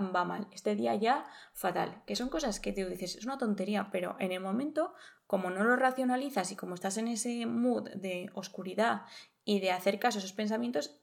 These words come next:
mm, pues los dejas, los dejas estar y los dejas cocer sobre tu mente. Y al cocerse sobre tu mente, em,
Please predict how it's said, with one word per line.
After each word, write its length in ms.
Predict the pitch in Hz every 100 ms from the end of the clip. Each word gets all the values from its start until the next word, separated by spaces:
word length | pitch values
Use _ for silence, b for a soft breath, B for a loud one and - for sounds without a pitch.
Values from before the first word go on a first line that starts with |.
| -
mm, 240 | 196 190
pues 160 | 196 190
los 140 | 190
dejas, 380 | 208 202 196 196
los 140 | 196
dejas 280 | 202 208 226
estar 300 | 220 269 262
y 60 | 208
los 160 | 196
dejas 260 | 214 247 -
cocer 460 | - 196 190 226
sobre 260 | 208 196 196
tu 100 | 190
mente. 460 | 185 180 180 208 - B B B B _ _ _ _ _ _ _ -
Y 200 | 214 -
al 160 | 196 196
cocerse 480 | 196 226 254 -
sobre 220 | 208 196 190
tu 160 | 196
mente, 440 | 202 254 262 - - B B B
em, 840 | - 196 190 190 190 185 185 185